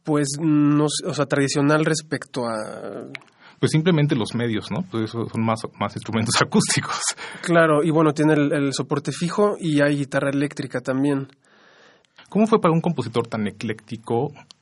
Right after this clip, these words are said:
Speaker 2: y moderno como tú, que venía a estudiar con Chapela y con Rasgado, trabajar esta pieza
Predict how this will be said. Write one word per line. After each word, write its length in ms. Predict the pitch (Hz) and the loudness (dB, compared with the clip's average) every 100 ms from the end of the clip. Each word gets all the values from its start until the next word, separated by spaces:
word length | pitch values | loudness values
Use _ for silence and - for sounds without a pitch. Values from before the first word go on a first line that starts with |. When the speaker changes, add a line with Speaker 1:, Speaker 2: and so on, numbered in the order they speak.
| _ _ | _ _
Speaker 2:
y 180 | - 110 | -6 -4
moderno 580 | 101 95 107 98 107 98 | -4 -4 -4 -4 -4 -4
como 240 | 101 95 | -8 -8
tú, 300 | 95 104 113 - _ | -4 -4 -6 -12 _
que 120 | - 104 | -6 -4
venía 240 | 104 110 | 0 0
a 40 | |
estudiar 420 | 117 113 104 104 - | 0 -2 -2 -2 -2
con 160 | 110 | -6
Chapela 480 | 104 92 107 104 104 | -6 -6 -4 -4 -4
y 60 | 95 | -6
con 160 | 98 | -8
Rasgado, 540 | 90 92 98 98 104 113 _ _ - - - | -8 -8 -4 -4 -4 -10 _ _ -20 -20 -12
trabajar 500 | - 120 107 123 123 - | -4 -2 0 -2 -4 -8
esta 240 | - - | -8 -8
pieza 560 | - 123 117 117 120 | -2 -2 -2 -4 -6